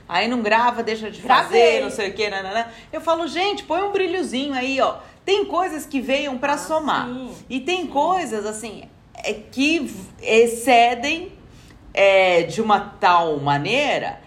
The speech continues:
Speaker 1: que daí se transforma realmente em algo ruim. Quantos por cento da população vai ter o transtorno? Lógico,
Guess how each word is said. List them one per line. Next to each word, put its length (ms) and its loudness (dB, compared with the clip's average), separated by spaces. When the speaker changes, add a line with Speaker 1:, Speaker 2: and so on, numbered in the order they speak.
Speaker 1:
que 140 2
daí 380 2
se 160 -12
transforma 500 -2
realmente 580 -4
em 120 -10
algo 260 -4
ruim. 420 -4
Quantos 320 2
por 240 -10
cento 560 0
da 80 0
população 680 -2
vai 240 2
ter 140 -4
o 80 -2
transtorno? 640 -10
Lógico, 680 2